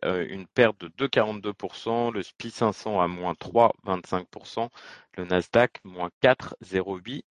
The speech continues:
pour cent. Sur le front, euh, micro,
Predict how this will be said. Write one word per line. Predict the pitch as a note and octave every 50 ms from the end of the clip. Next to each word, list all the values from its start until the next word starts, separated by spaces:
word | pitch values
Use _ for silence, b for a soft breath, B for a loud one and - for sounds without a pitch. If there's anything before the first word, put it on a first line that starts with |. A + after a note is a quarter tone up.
| _ _ _
pour | - D#3+ - -
cent. | - - G#2 D#2 - _ _ _ _ _ _ _ _ _ _ _ _ _ _ _ _ _ _ _ _ _ _ _ _ _ _ _ _ _ _
Sur | _ - - - - C#3 C#3+ C3+
le | C#3 C#3 C#3 C3
front, | - - - - D#3 D#3 D#3 D#3+ D3+ - _ _ _ - -
euh, | A2 G#2+ G#2 G#2
micro, | A2 A#2 C#3 D#3+ F3 - - - - C#3 C#3 C#3 C#3 C3+